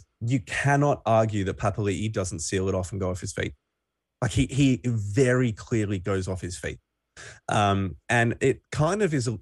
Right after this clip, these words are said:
it's even more frustrating because that was an area that they were incredibly strict about at the start of the season. And so it's just something to consider that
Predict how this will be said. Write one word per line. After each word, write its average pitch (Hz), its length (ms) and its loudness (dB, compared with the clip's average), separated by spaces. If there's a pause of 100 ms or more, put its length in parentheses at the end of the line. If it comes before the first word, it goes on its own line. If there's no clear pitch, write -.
it's - 260 -4
even 175 240 -4
more 113 240 0
frustrating 98 560 -4
because 107 260 -4
that - 80 -2
was 226 120 -4
an 190 80 -2
area 101 260 2
that 92 140 -6
they 98 80 -2
were 95 100 -2
incredibly 113 800 -2
strict 95 300 -6
about 95 220 0
at - 60 -12
the 101 60 -12
start 95 220 -2
of 90 60 -6
the 90 60 -8
season. 127 360 -6 (800)
And 127 200 2
so 143 160 2
it's 135 120 2
just 147 140 0
something 185 200 -2
to 147 80 0
consider 123 440 -2
that 104 260 0